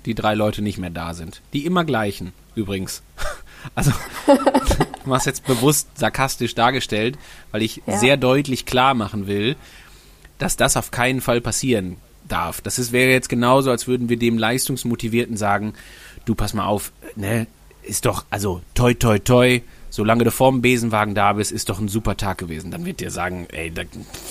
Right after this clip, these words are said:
Speaker 1: auf gar-, dafür, dafür, dafür fahre ich nicht mal nach Frankfurt, um vorm Besenwagen herzulaufen. Die Mühe mache ich mir
Speaker 2: Ja.
Speaker 1: gar nicht.“ So, das heißt, was ich sagen will, ist, ich glaube,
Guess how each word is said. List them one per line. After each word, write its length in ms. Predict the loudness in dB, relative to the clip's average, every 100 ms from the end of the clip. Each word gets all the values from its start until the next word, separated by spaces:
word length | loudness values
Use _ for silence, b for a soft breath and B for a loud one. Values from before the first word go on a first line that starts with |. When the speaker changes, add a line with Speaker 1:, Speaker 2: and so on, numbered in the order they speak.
| -16
Speaker 1:
auf 180 | -12 -8
gar-, 160 | -4 -4
dafür, 220 | -4 -8
dafür, 200 | -8 -6
dafür 200 | -6 -6
fahre 180 | -4 -4
ich 40 |
nicht 100 | -2
mal 80 | -4
nach 60 | -4
Frankfurt, 440 | -2 -2 -2 -4
um 120 | -4
vorm 200 | -4 -2
Besenwagen 640 | 0 0 -2 -8 -8 -8 -4
herzulaufen. 760 | -6 -6 -6 -6 -6 -6 -6
Die 100 | -6
Mühe 200 | -4 -4
mache 140 | -2
ich 80 | -2
mir 80 | -2
Speaker 2:
Ja. 100 | -2
Speaker 1:
gar 100 | -2
nicht.“ 220 | -4 -6 B B B B B B -4
So, 240 | -2 -2 B B B
das 180 | -6 0
heißt, 320 | 2 2 0
was 140 | -2 -2
ich 80 |
sagen 260 | 2 2 4
will, 160 | 4 6
ist, 300 | 4 0 -10 -12
ich 100 | -10
glaube, 640 | 2 4 4 4 2 0